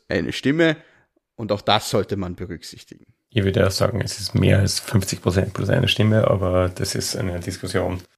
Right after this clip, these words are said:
Speaker 1: Eine Stimme im Nationalrat, ich meine jetzt nicht von den Wählern.
Speaker 2: Naja, ich meine, ich, ich spreche auch vom Nationalrat. Ich glaub, weil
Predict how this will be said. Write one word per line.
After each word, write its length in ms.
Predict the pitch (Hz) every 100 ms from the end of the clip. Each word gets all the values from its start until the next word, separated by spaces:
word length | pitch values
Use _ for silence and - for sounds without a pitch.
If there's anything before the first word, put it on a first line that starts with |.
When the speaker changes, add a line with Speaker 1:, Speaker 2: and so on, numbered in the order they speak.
| -
Speaker 1:
Eine 260 | 113 127
Stimme 380 | 123 - 143 143
im 180 | 127 127
Nationalrat, 960 | 120 117 - 113 104 107 120 98 101 135
ich 60 |
meine 200 | 104 107
jetzt 160 | 107 -
nicht 160 | 107
von 140 | - 101
den 180 | 90 85
Wählern. 420 | 82 80 76 107 _ _
Speaker 2:
Naja, 200 | 131 151
ich 80 | 160
meine, 400 | 135 127 - 143
ich, 160 | 127 -
ich 80 | -
spreche 280 | - 127 -
auch 80 | -
vom 180 | - 98
Nationalrat. 580 | 92 - - - 113 -
Ich 340 | - - -
glaub, 240 | - 101 - 120
weil 260 | 113 107